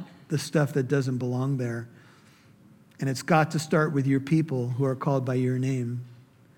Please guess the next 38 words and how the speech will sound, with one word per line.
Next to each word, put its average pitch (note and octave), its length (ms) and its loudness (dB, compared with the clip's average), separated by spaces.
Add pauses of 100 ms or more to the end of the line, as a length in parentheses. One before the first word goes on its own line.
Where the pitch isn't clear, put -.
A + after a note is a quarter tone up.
(420)
Would C3 120 0
you D3 80 6
forgive D#3 440 6
us? E3 220 4
Would C#3+ 140 4
you D3 120 2
cleanse D#3+ 560 2
us, D#3 260 2
Lord? D3+ 400 4 (300)
Would D3+ 160 4
you D3+ 100 6
help E3+ 220 6
us E3+ 140 2
to D#3+ 120 0
celebrate? D#3+ 840 2
We're E3 240 6 (320)
a D#3+ 100 2
people F3 340 2
of D#3+ 80 4
celebration. E3+ 760 4
We D3+ 100 4
want D#3 160 4
to D3+ 60 2
celebrate F3+ 580 4
the D3+ 80 0
feast, D#3 460 2 (500)
but A3 100 -2
we A3 120 2
want G3+ 160 6
to E3+ 80 6
do D#3+ 160 6
it D3+ 40 2
with C#3+ 120 2
sincerity C#3+ 640 4
and B2 140 -2
truth C3+ 340 0
and C3+ 120 0
not C#3+ 260 2